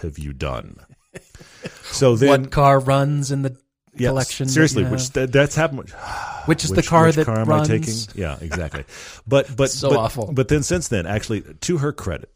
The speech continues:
Speaker 1: the next time there was an opportunity to drive it, we had some lead time, and she said, "Would you do me a favor? Would you take me out and kinda walk me through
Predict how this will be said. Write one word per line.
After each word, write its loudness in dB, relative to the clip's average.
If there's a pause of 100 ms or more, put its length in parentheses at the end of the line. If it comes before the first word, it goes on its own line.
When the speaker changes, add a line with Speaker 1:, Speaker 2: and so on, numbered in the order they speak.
Speaker 1:
the -6
next -2
time -4
there 0
was -2
an -6
opportunity -8
to -10
drive -8
it, -18 (380)
we -2
had -2
some -4
lead -2
time, -6
and -10
she -6
said, -8
"Would -6
you -2
do -2
me -2
a -4
favor? -6
Would -8
you -8
take -6
me -6
out -8
and -16
kinda -8
walk -6
me -10
through -8